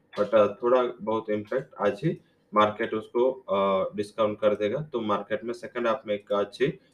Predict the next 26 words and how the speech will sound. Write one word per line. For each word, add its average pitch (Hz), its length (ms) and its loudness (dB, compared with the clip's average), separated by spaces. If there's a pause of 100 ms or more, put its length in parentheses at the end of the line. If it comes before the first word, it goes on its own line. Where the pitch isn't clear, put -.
(160)
वोलेटिलिटी 107 540 8
की 107 120 -2
एक्सपेक्टेशंस 104 920 -2
रहेगी। 101 440 -2 (360)
Uh, 104 260 4
कल 117 140 4
बेस 113 320 -2
मेटल 110 260 -4
में 127 160 -4
एल्यूमिनियम 110 580 -2
टू 117 60 -8
थाउजेंड 107 380 -2
एट 104 200 -2
के 107 80 -4
बाद 110 280 2 (280)
हाईएस्ट 113 400 2
लेवल 107 200 2
पे 104 160 -4
क्लोज 101 340 -2
हुआ। 127 140 2
लगातार 117 460 0
हमने 107 240 -4
एल्यूमिनियम, 104 580 -4
जिंक 101 260 -4
जैसे 98 240 -8
कमोडिटीज 98 500 -6